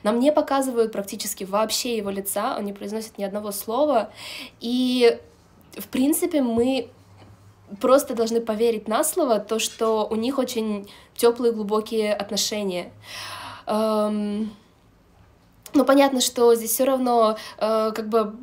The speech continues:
просто вот отношение матери и ребенка, да, сам вот этот сюжет, да, мы понимаем то, что да, это тяжело, но тем не менее это фильм, это, э, м, ви-, визуальный,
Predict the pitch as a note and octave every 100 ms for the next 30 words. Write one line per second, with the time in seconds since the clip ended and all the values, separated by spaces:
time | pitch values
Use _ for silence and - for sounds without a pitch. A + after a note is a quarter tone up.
0 | - - C4+ C#4 A3+ G3+ - - - G#3
1 | - - A2 A3 A3+ B3+ C4+ C4 A#3 A#3+
2 | B3+ A3+ G#3+ G#3+ G3+ F4+ G4 A3 A#3+ B3
3 | A#3+ A#3 A#3 A3 G#3+ A3 A3 E4 G#4+ -
4 | - - G3+ A3+ F4 E4 C4 B3 B3 A3
5 | - - G3 A3 C4+ B3 - G#3 A3 B3+
6 | F#4+ - - G#3+ D4 D4 B3+ E4+ D#4 A3+
7 | A3+ - C#4+ E4+ F4+ F4 - B3 A#3 A#3
8 | A#3+ A#3 A3 G#3+ - - G#3 A3+ G#3+ C4
9 | - - - - A3+ - - - A3 A3
10 | A3+ A#3 G#3 B3 G#3 A3 A#3+ C4 C4 C4+
11 | C4 B3 A3+ A3 G#3+